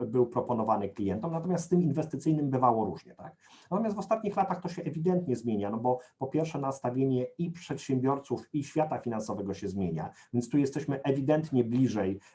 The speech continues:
w-, w-, wypracowania porozumienia, ale też pojawiają się nowe formy wspierania inwestycji, no, no, li-, leasing czasami, w-, wynajem długoterminowy robiony przez jakąś, e, firmę, która, że tak powiem, oddaje do dyspozycji przedsiębiorcy coś.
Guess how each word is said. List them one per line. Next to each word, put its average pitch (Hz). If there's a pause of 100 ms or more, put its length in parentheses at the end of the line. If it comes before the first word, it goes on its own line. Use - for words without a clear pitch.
w-, 120 (100)
w-, 113
wypracowania 113
porozumienia, 98 (240)
ale 202
też 202
pojawiają 185
się 175
nowe 160 (120)
formy 139 (240)
wspierania 135
inwestycji, 101
no, 80
no, 104 (100)
li-, 110
leasing 135
czasami, 104
w-, 104
wynajem 123
długoterminowy 139
robiony 123
przez 120
jakąś, 120 (200)
e, 117
firmę, 117
która, 113
że -
tak 113
powiem, 113
oddaje 117
do 117
dyspozycji 113
przedsiębiorcy 107
coś. -